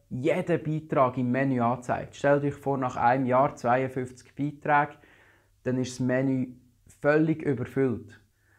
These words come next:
Stattdessen möchtet ihr vielleicht lieber einen Menüpunkt haben, der News heisst oder Blog, und von dort aus auf die versteckten Inhalte verlinken. Versteckt in dem Sinn,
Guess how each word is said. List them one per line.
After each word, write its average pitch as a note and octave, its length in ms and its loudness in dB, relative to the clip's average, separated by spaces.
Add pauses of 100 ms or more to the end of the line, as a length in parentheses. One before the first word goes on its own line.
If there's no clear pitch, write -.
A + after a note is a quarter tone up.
Stattdessen D3 600 0
möchtet D3 320 -2
ihr C#3 120 0
vielleicht B2+ 340 -4
lieber C3+ 320 -4
einen D3 320 0
Menüpunkt E3 720 -2
haben, D3+ 200 2
der B2 100 -2
News C#3+ 560 0
heisst F3 440 -2
oder A#2 180 -4
Blog, B2+ 420 0 (340)
und A#2+ 140 -6
von A#2+ 300 -2
dort E3+ 400 0
aus E3+ 480 -4
auf D#3 260 -4 (120)
die C#3 240 2 (220)
versteckten - 800 -6
Inhalte C3 580 -4
verlinken. B2+ 680 -6 (280)
Versteckt D3 600 -4
in C3 140 -6
dem C3 320 2
Sinn, D3+ 400 -2